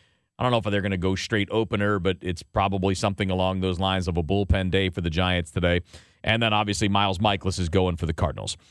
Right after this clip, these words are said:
Uh, looking at the Cardinals lineup today is, is pretty interesting. You know, they're, they're trying to shake things up.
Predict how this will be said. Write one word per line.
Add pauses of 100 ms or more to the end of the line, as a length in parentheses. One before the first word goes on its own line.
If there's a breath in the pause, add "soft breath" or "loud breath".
(340 loud breath)
Uh,
looking
at
the
Cardinals
lineup
today (840)
is,
is
pretty
interesting. (680)
You
know,
they're,
they're (760)
trying
to
shake
things
up.